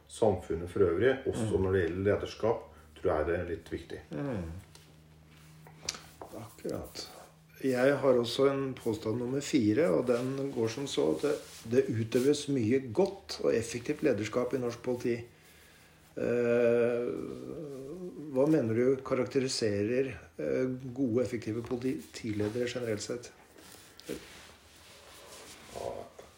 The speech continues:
Speaker 1: gode politiledere leverer jo selvfølgelig gode resultater. Det er ikke nødvendigvis bare at man leverer på de tellbare målene, men, å oppleve, eh,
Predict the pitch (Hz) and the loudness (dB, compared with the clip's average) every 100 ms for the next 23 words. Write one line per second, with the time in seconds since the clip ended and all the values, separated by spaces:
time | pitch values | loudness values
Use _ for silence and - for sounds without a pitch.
0 | 95 131 117 113 120 110 101 92 90 98 | -10 -2 4 4 4 2 4 4 4 6
1 | 110 117 120 120 - - 123 98 82 87 | 8 8 6 2 -4 0 4 4 4 4
2 | 92 104 104 107 107 107 107 120 95 82 | 6 8 8 8 6 4 0 2 2 4
3 | 92 98 95 98 98 101 82 87 95 - | 4 6 6 4 2 0 0 2 0 -2
4 | 87 - 113 101 95 110 85 80 90 90 | -6 2 4 6 4 0 0 -2 -2 -2
5 | - 82 85 87 87 95 95 92 76 73 | -2 0 0 0 -2 -2 0 2 2 0
6 | 85 - 95 92 87 92 - 90 78 82 | 0 0 2 2 2 -2 2 2 2 0
7 | 92 90 90 - - - - - - 95 | 2 2 2 0 -2 -16 -20 -16 -6 -2
8 | 95 98 95 - - 78 78 95 | 0 0 0 -2 -2 0 0 0